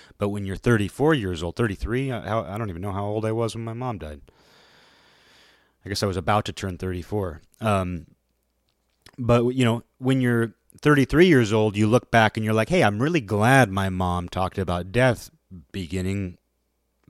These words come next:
pretty much as, as, as far back as I can remember." Not like she was morbid and she was talking about death all the time. "Hey, kid.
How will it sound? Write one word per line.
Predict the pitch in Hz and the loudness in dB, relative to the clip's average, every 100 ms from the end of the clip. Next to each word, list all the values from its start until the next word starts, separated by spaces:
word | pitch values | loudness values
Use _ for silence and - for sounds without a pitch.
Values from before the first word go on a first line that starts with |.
| - | -6
pretty | 127 143 | -4 0
much | 147 135 - _ - | -2 -4 -12 _ -12
as, | 110 | -12
as, | 92 113 107 | -6 -6 -6
as | 104 | -2
far | 120 120 | 2 4
back | 120 120 | 4 2
as | 107 | 0
I | |
can | 110 104 | -2 -2
remember." | 107 175 123 85 | 2 2 2 0
Not | 117 139 | 0 0
like | 117 | -2
she | - | -2
was | 107 82 | -2 -2
morbid | 85 87 120 101 87 | -4 2 2 2 -4
and | 90 | -6
she | - | -8
was | 87 | -6
talking | - 95 90 | -2 -2 -2
about | 90 82 | -6 -6
death | 92 90 - | -4 -4 -4
all | 87 | -4
the | 82 | -4
time. | - 110 | -2 -2
"Hey, | 90 165 | 0 -4
kid. | - - 90 92 143 | -4 -6 -6 -6 -10